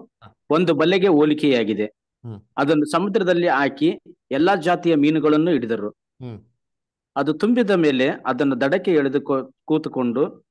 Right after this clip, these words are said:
Speaker 1: ಹ್ಮ್.
Speaker 2: ಒಳ್ಳೆಯ ಮೀನುಗಳನ್ನು ಪುಟ್ಟಿಗಳಲ್ಲಿ ತುಂಬಿಕೊಂಡು
Speaker 1: ಹ್ಮ್.
Speaker 2: ಕೆಟ್ಟ ಮೀನುಗಳನ್ನು ಬಿಸಾಟಿ ಬಿಟ್ಟರು.
Speaker 1: ಸರಿ, ಇವಾಗ ಮೀನು ಅಂತಂದ್ರೆ ಯಾರು?
Speaker 2: ಅದು ಒಳ್ಳೆ ಮೀನುಗಳಂದ್ರೆ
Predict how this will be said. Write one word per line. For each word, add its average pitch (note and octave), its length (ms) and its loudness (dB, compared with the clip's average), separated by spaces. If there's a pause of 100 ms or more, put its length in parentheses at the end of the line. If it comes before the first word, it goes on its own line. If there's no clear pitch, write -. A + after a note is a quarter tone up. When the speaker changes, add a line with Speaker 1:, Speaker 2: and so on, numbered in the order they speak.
(120)
Speaker 1:
ಹ್ಮ್. A#2 140 -16 (240)
Speaker 2:
ಒಳ್ಳೆಯ F3+ 400 2
ಮೀನುಗಳನ್ನು C#3+ 580 2
ಪುಟ್ಟಿಗಳಲ್ಲಿ C3+ 480 -2
ತುಂಬಿಕೊಂಡು A#2+ 680 -4 (100)
Speaker 1:
ಹ್ಮ್. - 480 -20
Speaker 2:
ಕೆಟ್ಟ E3+ 200 -4
ಮೀನುಗಳನ್ನು D3 540 2
ಬಿಸಾಟಿ A#2 420 -6
ಬಿಟ್ಟರು. F#2+ 360 -14
Speaker 1:
ಸರಿ, - 380 -14 (100)
ಇವಾಗ C#3+ 160 -6
ಮೀನು F3 280 -2
ಅಂತಂದ್ರೆ D3+ 300 -6
ಯಾರು? C3 240 -4 (2750)
Speaker 2:
ಅದು A#2 120 -10
ಒಳ್ಳೆ C3 260 -4
ಮೀನುಗಳಂದ್ರೆ B2+ 840 -4